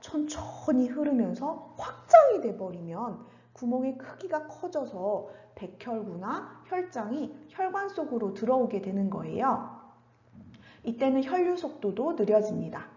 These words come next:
이게 투과성이 커지게 되는 거죠. 혈액의 흐름이 염증 부위 쪽으로 증가되면 피부에 어떤 두 가지 면역 반응이 일어날까요?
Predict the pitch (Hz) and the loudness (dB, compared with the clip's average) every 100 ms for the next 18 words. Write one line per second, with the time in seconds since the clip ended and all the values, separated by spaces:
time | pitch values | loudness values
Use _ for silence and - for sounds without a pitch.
0 | - - 175 175 - - 359 349 226 185 | -20 -12 -8 -8 -6 0 0 0 -6 -2
1 | 240 - - 415 - - 330 196 165 160 | -4 -6 -10 -10 -8 -4 -2 -2 -6 -8
2 | 160 - 240 - - - - - - 392 | -8 -2 0 0 -4 -14 -20 -6 2 6
3 | 403 403 392 370 339 294 311 - - - | 6 6 4 2 0 0 0 -2 -6 -6
4 | - 202 226 233 320 330 285 277 277 262 | 0 6 6 4 2 0 -2 -4 -4 -4
5 | 233 226 214 214 214 - 180 175 208 196 | -2 0 0 0 -4 -6 -6 -4 -4 -4
6 | 175 170 226 240 - - - - 339 339 | -4 -2 0 0 -2 -10 -14 -2 -2 2
7 | 320 294 - 202 208 - 285 294 - - | 2 2 2 0 2 0 0 -2 -6 -14
8 | - - 220 349 381 381 359 359 - 196 | -14 -6 2 4 4 2 0 -2 -2 -2
9 | 185 208 220 214 190 180 180 190 185 - | 0 0 -2 -4 -4 -4 -4 -4 -6 -4
10 | 254 285 233 170 - 240 247 381 | -2 0 0 -2 -6 -4 -4 -4